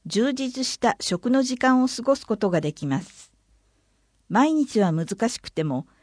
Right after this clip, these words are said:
家族や地域で誰かと一緒に食事をするなど、健康につながる機会を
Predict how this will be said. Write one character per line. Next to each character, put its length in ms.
家 140
族 260
や 160
地 260
域 200
で 180
誰 260
か 120
と 140
一 60
緒 220
に 200
食 280
事 120
を 80
す 160
る 120
な 120
ど、 200
健 280
康 200
に 180
つ 140
な 120
が 120
る 120
機 120
会 300
を 140